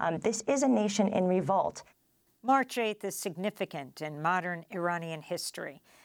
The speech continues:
Speaker 2: The Iranian Revolution ousted the brutal U S-backed dictator, the Shah of Iran, in January nineteen seventy-nine. Millions of Iranians hoped for a democratic, secular future.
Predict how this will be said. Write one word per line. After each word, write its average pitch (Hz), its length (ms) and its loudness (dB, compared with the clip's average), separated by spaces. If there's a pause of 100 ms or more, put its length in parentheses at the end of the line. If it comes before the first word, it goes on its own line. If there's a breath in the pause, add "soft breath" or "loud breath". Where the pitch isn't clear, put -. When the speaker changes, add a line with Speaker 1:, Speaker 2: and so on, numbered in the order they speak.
(120 soft breath)
Speaker 2:
The 185 80 2
Iranian 208 500 2
Revolution 185 720 -2
ousted 208 540 -2
the 175 80 -2
brutal 196 560 2
U 208 260 2
S-backed 170 560 -2
dictator, 175 680 -4
the 156 160 -4
Shah 196 400 0
of 156 80 -4
Iran, 160 560 -2
in 190 160 -4
January 165 640 -2
nineteen 151 500 -8
seventy-nine. 147 840 -6 (520 soft breath)
Millions 220 640 2
of 175 100 -2
Iranians 185 640 -2
hoped 180 260 -6
for 185 160 -2
a 170 60 0
democratic, 196 760 -2
secular 160 560 -6
future. - 580 -8